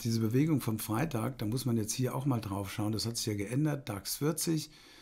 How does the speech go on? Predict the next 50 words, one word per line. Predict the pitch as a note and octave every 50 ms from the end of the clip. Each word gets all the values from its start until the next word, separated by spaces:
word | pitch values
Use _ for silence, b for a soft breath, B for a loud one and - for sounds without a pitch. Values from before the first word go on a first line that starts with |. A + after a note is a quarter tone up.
| B B B B
das | A#2+ A#2+ C3 C3+ C3 B2+
ist | C3 B2+ B2 B2+ B2+
ein, | B2+ B2+ A#2+ A2+ A#2 A2+ A2+ A2+ A2 A2 A2
äh, | A2 G#2+ A2 A2
wer | A2 A2 A2 A#2+
bewegt | C3 B2+ B2 B2 B2 B2 A#2+
den | G#2+ G#2
dax, | G2+ A2+ C3 C3+ - -
findet | - B2 B2+ C3 B2+ B2
man | A#2+ A#2+ A#2
auf | B2 A2+ -
finanzen | - - G#2+ G2+ G#2 A#2 C3+ C3 - A#2+
punkt | - B2 A2+ G#2+ G#2
net, | G#2 A#2 C#3 C3+ -
finde | - A#2 A2+ A2 A2+
ich | G#2+ -
eine | A2+ A2 G#2 G#2 G2 - - -
schöne | - - B2+ C3 C#3 A#2
Sache. | A2 A2+ A2+ A2+ C#3+ C#3 C3+ C#3 B B B B B B B B B B B B
Und | A2
da | A#2 A#2
waren | B2 B2+ C3+
allein | C3 C3 C3 C#3+ D3
vierundvierzig | C#3+ - D3+ D3 D3+ D3 C#3+ D3 C#3 - B2 - -
Punkten | C#3+ D3 C#3+ C#3+ D3+ C#3+ C#3
aufgrund | - F#2 - - - C#3+ C#3
von | - B2+ B2
S | B2 B2 A2 -
A | B2
P. | A#2 - - A2 A2+ G#2 G#2 - - - - - - B B B B B B B B B
Die | -
sind | G#2 A2+ A#2
sechs | A#2+ C#3+ D3+ - -
Euro | D#3 C#3+ C#3 C#3 C3
gestiegen | B2+ - - - C3 C#3+ C#3+ D3 C#3
und | C#3 B2 A#2+
das | A2+ A2+
macht | C3 B2 A#2
vierundvierzig | - - C3+ C3 C3+ C3+ - B2+ A#2+ A#2 - - A2 - -
Punkte | A#2+ A#2 A2+ - A#2 -
aus, | G2+ F2 F2 E2 - -
ja, | G2+ G#2+ A2 A2
oder | G2+ F#2+ G2 G2
es | F#2+ -
sind | - A2 F#2+ -
fünf | B2 A#2+ A2 -
Komma | - A2+ A2 G#2+
zwei | - - - A2 G#2+ G#2
vier | - - A2+ G#2
Prozent. | - G2+ F2 - - F#2+ E2 D#2+ D2+ - -